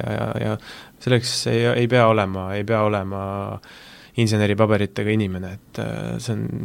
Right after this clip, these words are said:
juhtub meie ümber iga päev, aga k-, noh, kümme aastat kindlasti mul on mingid unistused, need on mul kõik seina peal, äh, selles mõttes piltidena välja,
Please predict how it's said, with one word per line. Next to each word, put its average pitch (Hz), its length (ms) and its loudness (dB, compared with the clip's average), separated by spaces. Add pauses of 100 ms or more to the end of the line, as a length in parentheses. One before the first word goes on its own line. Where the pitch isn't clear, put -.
juhtub 110 260 -2
meie 107 240 4
ümber 104 240 2
iga 101 200 -2
päev, 101 340 -4
aga 113 240 0
k-, - 100 -10 (140)
noh, 123 160 -6
kümme 127 240 4
aastat 123 320 0 (600)
kindlasti 127 320 4
mul 104 160 4
on 104 60 2
mingid 107 220 4
unistused, 107 580 0 (180)
need 110 160 0
on 104 80 2
mul 104 260 0
kõik 107 160 4
seina 113 260 4
peal, 104 320 2
äh, 104 240 2
selles 110 240 2
mõttes 104 280 -4
piltidena 107 540 2
välja, 107 320 4